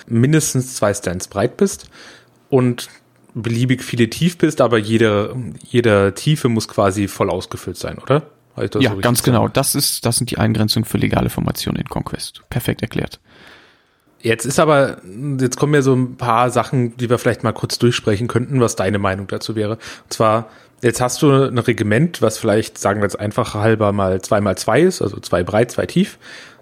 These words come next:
Speaker 1: Und, ähm, das kann jetzt zwei Stands heilen. Ne? Jetzt hat, hat er jetzt die Möglichkeit, entweder vorne zwei Stands, quasi den Rang vorne um zwei zu verbreitern oder quasi eins eins zu machen. Also quasi Tiefe als auch die Breite um eins zu erhöhen, als auch die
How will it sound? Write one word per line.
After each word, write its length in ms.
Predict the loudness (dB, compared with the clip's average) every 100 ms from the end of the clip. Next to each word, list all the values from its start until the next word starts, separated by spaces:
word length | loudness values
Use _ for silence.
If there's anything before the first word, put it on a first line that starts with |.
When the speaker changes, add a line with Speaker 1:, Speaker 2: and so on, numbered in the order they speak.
| -4
Speaker 1:
Und, 480 | 0 2 0 -4 -2
ähm, 280 | 0 2 0
das 160 | 0 0
kann 180 | 0 2
jetzt 300 | 0 -2 -6
zwei 240 | 0 2
Stands 420 | 2 0 0 0
heilen. 320 | -4 -4 -4 -10 _ _
Ne? 320 | -6 -4 -6 -8
Jetzt 200 | -6 -2
hat, 200 | -2 0
hat 100 | 0
er 40 | 2
jetzt 220 | 0 0
die 40 |
Möglichkeit, 540 | 0 0 -2 -2 0 2
entweder 540 | 0 2 2 4 0 -4 -20 -20
vorne 640 | -20 -8 0 2 4 2 -2 -8 -20 -14
zwei 340 | -6 -2 0
Stands, 580 | 0 0 0 0 -6 -8 -2
quasi 260 | -2 -2
den 200 | -4 -4
Rang 260 | -2 -2 -2
vorne 320 | 0 2 2
um 160 | 0 -2
zwei 220 | -2 -2
zu 120 | -4
verbreitern 640 | -6 -4 -2 -2 0 -2
oder 440 | 0 2 4 2 0 -10 -20 -10
quasi 340 | 0 2 2 2
eins 260 | 0 0
eins 360 | -2 -4 -4 -4
zu 100 | -4
machen. 240 | -4 -6
Also 220 | -6 -6
quasi 400 | -6 -4 -4 -4
Tiefe 320 | -4 0 2 0
als 160 | 0
auch 100 | -2
die 140 | -4 -6
Breite 320 | -2 0 2
um 80 | 2
eins 180 | 0
zu 100 | 2
erhöhen, 280 | 4 4 4
als 260 | 2 0 2
auch 220 | 0 0
die 340 | -2 0 0